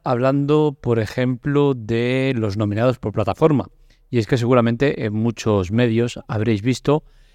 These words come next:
que Apple T V ha arrasado en las nominaciones, y es cierto, pero al final, cuando veáis la lista de lo que fue y lo que es y quiénes son los principales, veréis que no es tan así, ¿no? Y es que la que ha arrasado realmente es,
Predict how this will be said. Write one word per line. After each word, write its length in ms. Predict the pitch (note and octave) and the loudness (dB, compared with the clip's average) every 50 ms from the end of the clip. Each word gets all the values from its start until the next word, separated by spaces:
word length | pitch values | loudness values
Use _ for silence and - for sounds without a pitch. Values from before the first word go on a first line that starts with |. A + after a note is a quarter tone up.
| - - - - - | -20 -20 -20 -20 -10
que 380 | - - A#2+ A#2 A2+ A2 A2+ - - | -4 -2 0 2 2 0 0 -2 -2
Apple 300 | - A#2 - B2+ A2+ G#2+ | -2 0 0 0 -2 0
T 140 | - - A#2+ | 0 0 2
V 300 | C#3+ D3+ D3+ F3+ G3+ A3+ - _ _ | 4 4 4 2 0 -4 -8 _ _
ha 120 | - A#2+ A2 | -6 -4 -2
arrasado 640 | - A2+ G#2 - - - C3 B2 B2 D#3 G3+ A3 G#3+ - - - | -2 -2 -2 -2 0 2 2 2 2 0 -2 -2 -6 -12 -10 -6
en 160 | B2+ A2 G#2 | -4 -4 -4
las 100 | F#2+ F#2+ | -2 -2
nominaciones, 640 | G#2 G2+ G#2+ A2 A2+ A2 - D#3+ D#3+ F3 E3+ - - - | -2 -2 -2 -2 -2 0 0 0 0 0 -2 -4 -8 -16
y 160 | - - C3+ C#3 | -8 -2 0 0
es 80 | C3+ - | 0 0
cierto, 420 | - - C#3 B2+ A2+ - A2 - _ | 2 2 2 2 2 -2 -10 -10 _
pero 160 | - A#2+ G#2+ | -2 -2 -2
al 60 | G2+ | -2
final, 420 | F#2 - - B2 B2 C3 D3 E3 - _ _ _ _ _ _ _ _ _ _ - | -2 -2 -2 0 0 0 0 -2 -4 _ _ _ _ _ _ _ _ _ _ -4
cuando 320 | - C3+ A#2+ A#2 A#2 A2 | -2 -2 0 2 2 2
veáis 400 | G#2+ B2 C3+ C3+ A2+ G2 - - - | 4 4 4 4 2 0 -4 -8 -6
la 220 | - B2 A2 G#2 G#2 | -4 -2 0 0 2
lista 520 | A2+ C#3+ D3 - - - - G2+ F#2+ F#2 | 2 2 0 0 -4 -6 -4 -4 -4 -4
de 340 | F#2 F#2 G#2+ G2+ G2 G2 F#2+ | -4 -2 -2 0 0 0 0
lo 200 | G2 G2+ G#2 F#2 | 0 -2 0 0
que 100 | A2 G2 | -2 -2
fue 320 | - - C3+ C#3 C3 A2 | -2 2 4 4 4 4
y 180 | G#2+ - C#3 A2 | 2 -2 -4 -4
lo 140 | G2+ G2+ F#2 | -2 -2 -2
que 240 | - A2 A#2 B2 | 0 2 2 4
es 240 | A2+ F2+ - - F#3+ - | 2 0 -2 -8 -12 -10
y 380 | - A2 G2+ G2 F#2+ F#2 F2+ - - | -8 -6 -4 -4 -4 -6 -8 -6 -4
quiénes 260 | - A#2 A#2 G#2+ G2 | -2 0 0 -2 -2
son 300 | - C3 A#2+ A2 G2 G2 G2+ | -2 -2 0 0 -2 -4 -4
los 300 | G2+ G#2 F#2+ F#2 - - | -4 -4 -4 -6 -10 -14
principales, 680 | _ - A2 F#2+ - B2+ B2 C#3+ C#3+ B2+ C#3 C#3+ - _ - - _ _ _ - | _ -8 -8 -6 -4 -2 0 2 2 2 0 -2 -6 _ -20 -20 _ _ _ -2
veréis 340 | B2 A#2 B2 D3 E3 - - | 0 2 2 2 2 0 0
que 140 | - C#3+ | 0 0
no 100 | B2+ C3+ | 2 2
es 140 | D#3 D3+ - | 0 0 0
tan 140 | - C3 A2+ | -2 -2 -2
así, 280 | G#2+ F#2+ - - F3+ B2+ | -2 -2 0 0 0 2
¿no? 180 | A#2 C3+ E3 D3 A2+ | 2 0 0 0 0
Y 180 | G#2 G#2+ A#2 | 0 0 0
es 120 | A2+ G2+ - | 0 -2 -4
que 300 | - - A2+ G#2 G2+ - - - - - - _ _ - | -4 -2 -2 -2 -2 -6 -12 -20 -20 -20 -20 _ _ -8
la 220 | - A#2 A2 G2+ - | -4 -2 -2 -2 0
que 100 | - A#2+ | -2 0
ha 40 | |
arrasado 360 | A#2 A#2+ A#2+ - - C3 A#2+ G2+ | 2 2 2 2 2 2 2 2
realmente 580 | G2 G2+ G2+ G#2 G#2 A2 A2 A2 B2 B2+ - - | 0 0 0 0 0 0 0 0 -2 -4 -4 -4
es, 340 | - A#2+ A2+ G#2 - - | -2 -2 -2 -2 -4 -10